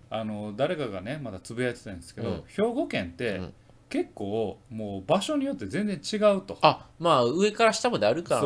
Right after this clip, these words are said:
Speaker 2: ね。
Speaker 1: そう。で、まず、
Speaker 2: その、うん。
Speaker 1: まあ、我々がす-、住んでた、
Speaker 2: うん。
Speaker 1: まあ、えー、まあ、神戸に近い地区。
Speaker 2: あー、そうやな。
Speaker 1: 神戸、芦屋、
Speaker 2: うん。
Speaker 1: 西宮ぐらい。
Speaker 2: あー、あー、
Speaker 1: もう
Speaker 2: その辺な。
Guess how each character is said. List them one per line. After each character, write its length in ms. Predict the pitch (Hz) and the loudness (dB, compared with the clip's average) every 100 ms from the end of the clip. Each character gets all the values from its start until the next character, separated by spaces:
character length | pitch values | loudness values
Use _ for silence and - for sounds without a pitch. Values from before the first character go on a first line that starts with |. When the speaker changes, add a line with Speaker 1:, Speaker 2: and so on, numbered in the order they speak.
| 120 | 2
Speaker 2:
ね。 140 | 170 | 0
Speaker 1:
そ 40 | |
う。 20 | 143 | 0
で、 60 | |
ま 220 | 160 233 | 6 6
ず、 80 | 202 | 6
Speaker 2:
そ 220 | 208 127 | 4 4
の、 80 | 95 | 0
う 20 | |
ん。 20 | 139 | 2
Speaker 1:
ま 80 | |
あ、 60 | 135 | 4
我 200 | 135 143 | 6 6
々 260 | 156 156 151 | 4 2 4
が 320 | 151 151 147 | 6 8 6
す-、 160 | - - | 0 -14
住 300 | - - 151 | -12 -6 -2
ん 140 | 147 | 0
で 100 | 143 | 0
た、 320 | 156 196 196 110 | 2 6 6 6
Speaker 2:
う 40 | |
ん。 200 | 101 87 - - _ - | -2 -10 -14 -20 _ -2
Speaker 1:
ま 640 | 127 123 107 98 92 - | 2 4 4 2 0 -4
あ、 40 | - - | -12 -10
え 20 | |
ー、 400 | 113 104 101 101 | -8 -6 -6 -2
ま 120 | 139 | 0
あ、 0 | |
神 320 | - 277 247 156 | 4 8 10 10
戸 80 | 135 107 - - _ _ _ _ - - - _ _ - | 6 2 -4 -18 _ _ _ _ -20 -20 -20 _ _ 4
に 200 | 196 196 | 4 6
近 320 | - 175 110 | 4 6 6
い 80 | 92 | 4
地 120 | - | 6
区。 60 | |
Speaker 2:
あ 200 | 156 139 | 8 8
ー、 40 | 113 | 6
そ 140 | - | 2
う 20 | |
や 80 | 110 | 10
な。 60 | 214 | 12
Speaker 1:
神 320 | 196 143 127 | 12 12 8
戸、 100 | 110 | 6
芦 280 | 110 92 131 | 4 2 2
屋、 80 | 123 | 2
Speaker 2:
う 20 | |
ん。 20 | |
Speaker 1:
西 280 | 139 143 - 139 | 2 0 2 2
宮 300 | 131 127 120 | 4 4 4
ぐ 60 | 151 | 8
ら 60 | |
い。 40 | 147 | 8
Speaker 2:
あ 20 | |
ー、 320 | 127 120 113 | 8 6 4
あ 40 | 104 | 2
ー、 0 | |
Speaker 1:
も 60 | |
う 20 | |
Speaker 2:
そ 60 | 139 | 0
の 60 | 113 | -2
辺 180 | 110 | -4
な。 180 | 147 262 | -4 -6